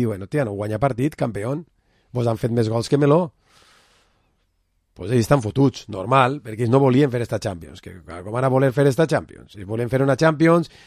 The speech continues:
glamour, i eixir d'ahí, que tot el món parle d'ells, i tots són buenos, i tots són buenísimos, i tots juegan muy bien, i tots funcionan muy bien, i no. Al revés. Costa trobar algú en la Champions que haya destacat, eh?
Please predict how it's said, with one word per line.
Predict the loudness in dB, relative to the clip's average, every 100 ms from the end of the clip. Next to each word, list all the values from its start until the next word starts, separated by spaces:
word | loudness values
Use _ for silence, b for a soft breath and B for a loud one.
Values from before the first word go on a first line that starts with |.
| b
glamour, | b -4 4 10 12 12 8
i |
eixir | 4 2 2
d'ahí, | 4 4
que | 4 4
tot | 2
el | 2
món | 2
parle | 0 2 2
d'ells, | 4 4 2
i | -2
tots | -2 -2 0
són | 0
buenos, | 2 2 2
i | -2
tots | -2 0 0
són | -2 0
buenísimos, | 2 2 0 -2 -4 -6
i |
tots | -4 -2 -4 -2
juegan | -2 -2
muy | -2 4
bien, | 4 4 -2 b b b b
i | -4
tots | 0 0 0
funcionan | -4 0 0 2
muy | 2 4
bien, | 6 4 0 -6 _ _ _ _ _
i | -2
no. | -2 -4 _ _ _ _ _ _ _ _ _ _
Al | -8 -4
revés. | -2 -4 -6 -14 _ _ _ _ _ _ _
Costa | 0 2 2 -2 -4 _
trobar | 0 4 4
algú | 4 2
en | 0
la |
Champions | 2 0 0 -2
que | -2
haya | -2
destacat, | -2 -4 -6 -6 -6
eh? | -10